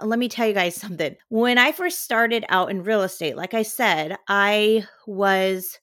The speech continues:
with my kiddos. I had just got out of corporate America and I wanted to spend time with my kids. I knew there was a better way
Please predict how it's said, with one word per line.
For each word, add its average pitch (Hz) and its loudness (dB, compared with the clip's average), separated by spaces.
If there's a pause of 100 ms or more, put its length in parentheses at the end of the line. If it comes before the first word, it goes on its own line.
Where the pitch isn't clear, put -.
(100)
with 208 2
my 185 -6
kiddos. 285 0
I 220 0
had 202 -4
just - -12
got 175 -4
out 170 0
of 165 -6
corporate 175 -6
America 240 -2
and 214 2
I 180 -4
wanted 220 0
to 240 -8
spend 202 -6
time 180 -6
with 180 -8
my 175 -8
kids. 240 -4
I 208 -2
knew 190 0
there 196 -4
was 180 -4
a 170 -8
better 170 -8
way 233 0